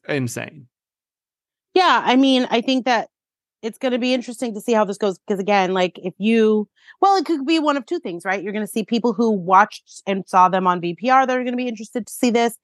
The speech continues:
Speaker 2: and then there's gonna be people who are new to it but know it's attached somehow, so they'll watch it. I'm not interested.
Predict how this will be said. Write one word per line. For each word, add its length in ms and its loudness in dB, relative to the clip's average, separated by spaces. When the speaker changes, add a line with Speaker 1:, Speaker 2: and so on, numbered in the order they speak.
Speaker 2:
and 120 4
then 80 4
there's 180 0
gonna 160 0
be 140 0
people 360 0
who 440 0
are 200 4
new 240 -4
to 120 -8
it 280 -2
but 180 -2
know 220 0
it's 160 -6
attached 400 -4
somehow, 320 2
so 140 -2
they'll 200 2
watch 240 0
it. 140 -8
I'm 300 4
not 180 0
interested. 440 -18